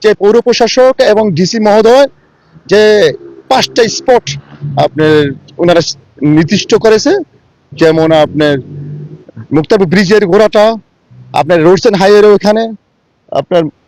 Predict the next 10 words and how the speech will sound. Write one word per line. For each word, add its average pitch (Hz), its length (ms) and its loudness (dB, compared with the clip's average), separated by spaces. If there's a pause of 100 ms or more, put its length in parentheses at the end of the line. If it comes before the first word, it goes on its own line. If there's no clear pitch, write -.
(340)
এই 156 180 4 (200)
মুন্সিরহাট, 196 380 2 (160)
মুন্সিরহাটের 208 460 0
মোড়, 214 160 2 (480)
আপনার - 200 -2
কাটাখালীর 196 440 0
মোড়, 202 160 -2
ছোট - 180 -6
কাটাখালী 208 400 2
ব্রিজটা 185 340 -2